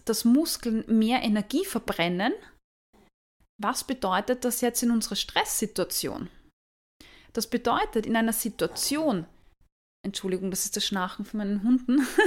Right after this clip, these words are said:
<laughs> ähm, das bedeutet, dass in einer Situation, wo der Körper ja Energie sparen möchte, hat er viele Muskeln vielleicht, die ja Energie verbrauchen.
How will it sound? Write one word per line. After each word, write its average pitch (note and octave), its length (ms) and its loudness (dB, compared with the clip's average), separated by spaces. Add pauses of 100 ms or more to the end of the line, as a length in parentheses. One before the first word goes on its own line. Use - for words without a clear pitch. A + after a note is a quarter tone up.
(600)
<laughs> - 760 -14
ähm, A#3 480 0
das C#4+ 160 0
bedeutet, B3+ 640 2 (480)
dass A#3 240 2
in A#3 160 2
einer A3 200 2
Situation, A3 880 0 (1500)
wo G#3+ 140 0
der A#3 100 4
Körper A#3 360 4
ja A#3 160 4
Energie A3+ 420 2
sparen B3 600 4
möchte, G#3 680 4 (1120)
hat A3 200 4
er C#4 60 2
viele D#4+ 320 2
Muskeln B3 500 6
vielleicht, A#3 540 0 (240)
die B3+ 140 6
ja C#4 240 8
Energie A#3 400 4
verbrauchen. - 720 -2